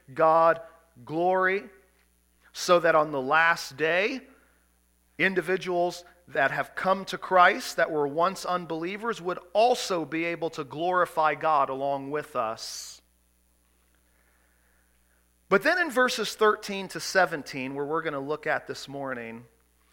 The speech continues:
uh, Peter answers another question for us in explaining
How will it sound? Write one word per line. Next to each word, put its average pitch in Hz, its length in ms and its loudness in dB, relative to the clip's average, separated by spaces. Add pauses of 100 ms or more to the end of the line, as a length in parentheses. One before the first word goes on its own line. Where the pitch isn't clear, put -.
(160)
uh, 151 80 2
Peter 294 580 -6 (220)
answers 208 840 -8
another 165 340 -4
question 139 540 -6
for 113 360 -8
us - 680 -12 (1400)
in 180 120 0
explaining 175 1000 -4